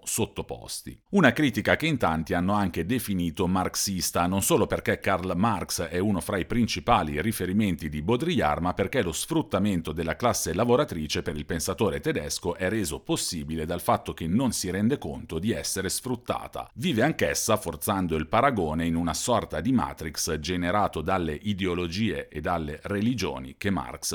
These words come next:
tanto detestava. La lotta di classe di Marx viene sostituita nell'epoca post-industriale e, secondo Baudrillard, dal problema della simulazione. È anche per questo che il filosofo francese non viene tirato in ballo solo quando si analizza Matrix, ma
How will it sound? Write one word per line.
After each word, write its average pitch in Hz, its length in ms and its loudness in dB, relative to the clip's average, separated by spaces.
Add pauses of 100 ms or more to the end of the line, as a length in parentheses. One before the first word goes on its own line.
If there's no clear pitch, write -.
(120)
tanto 76 320 -2
detestava. 78 720 -4
La 131 80 4
lotta 170 280 6
di 104 100 2
classe 151 320 4
di 175 80 2
Marx 147 420 4
viene 110 300 2
sostituita 110 800 -2
nell'epoca 85 560 0
post-industriale 101 1200 0
e, - 80 -12
secondo 78 560 0
Baudrillard, 104 720 0
dal 92 240 2
problema 90 480 0
della 90 340 0
simulazione. 78 1040 0
È 196 80 0
anche 185 220 2
per 107 160 4
questo 107 300 4
che 87 100 -2
il 85 60 -4
filosofo 104 540 2
francese 95 600 2
non 98 140 2
viene 120 260 2
tirato 92 320 0
in 92 80 0
ballo 92 340 0
solo 107 380 2
quando 95 260 2
si 92 140 -2
analizza 90 560 -2
Matrix, 87 640 0
ma 104 240 2